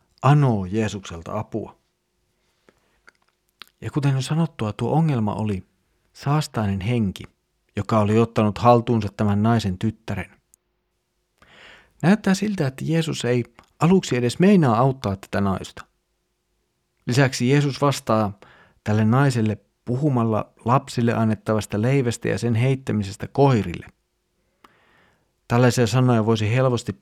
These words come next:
pitää solvaavina tai halventavina, loukkaavina. Mutta se ei ole nyt tarkoitus. Nämä sanat eivät ole tarkoitus solvaamaan tai halventamaan tätä naista, joka Jeesuksen luo tulee.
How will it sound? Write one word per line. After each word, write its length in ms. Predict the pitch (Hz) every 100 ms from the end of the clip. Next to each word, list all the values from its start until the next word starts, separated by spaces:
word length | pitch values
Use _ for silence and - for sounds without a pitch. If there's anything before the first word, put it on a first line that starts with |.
| _
pitää 480 | 110 - 95 85 - _ _ -
solvaavina 800 | - 113 113 101 98 95 95
tai 280 | 95 98 95 -
halventavina, 840 | - 104 107 110 110 101 101 95 85 - _ _ _ -
loukkaavina. 880 | 113 113 107 - 101 92 90 76 - _ _ _ _ _ _ _ _ _ _
Mutta 280 | 110 - 117 - _ _ _ _ -
se 160 | -
ei 220 | 143 185 180
ole 100 | 175
nyt 200 | 185 190
tarkoitus. 720 | 185 185 147 - - - - _ _ _ _ _ _ _ _ _ _ -
Nämä 360 | - 131 143 131
sanat 400 | - 151 156 -
eivät 360 | 131 170 190 190
ole 120 | 139
tarkoitus 760 | - 123 120 110 104 - -
solvaamaan 800 | - 127 143 123 110 101 92 87
tai 100 | 95 92
halventamaan 800 | 135 160 165 139 110 98 92
tätä 240 | 90 101 107
naista, 400 | 117 123 - 104
joka 180 | 101 101
Jeesuksen 560 | 107 110 110 - 95
luo 120 | 98 95 -
tulee. 340 | 120 110 95